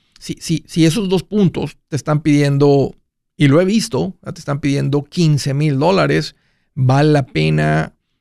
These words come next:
eh, no pagar ahorita esos puntos y decir, "Vamos a esperarnos seis"? Porque en cualquier momento tú podrías hacer un refinanciamiento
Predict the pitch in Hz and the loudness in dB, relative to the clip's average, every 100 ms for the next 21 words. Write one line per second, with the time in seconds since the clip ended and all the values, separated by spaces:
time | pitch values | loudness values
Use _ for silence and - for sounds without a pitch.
0 | _ _ - 170 185 143 135 147 139 143 | _ _ -14 -8 0 0 2 0 0 0
1 | 143 151 131 131 - 147 147 135 151 143 | 0 0 -2 -2 -4 -2 0 0 -2 -2
2 | - _ - 131 120 127 147 147 - 135 | -12 _ -6 -2 0 0 0 -2 -2 -2
3 | 139 - 143 135 131 - - 165 180 175 | -2 -2 -2 -2 -4 -14 -8 -2 0 0
4 | 165 202 208 226 180 220 196 - 170 196 | 0 0 2 2 2 2 0 -2 -2 2
5 | 180 170 160 180 170 147 143 123 127 175 | 2 2 0 0 0 0 0 2 2 2
6 | 165 147 151 | 2 2 0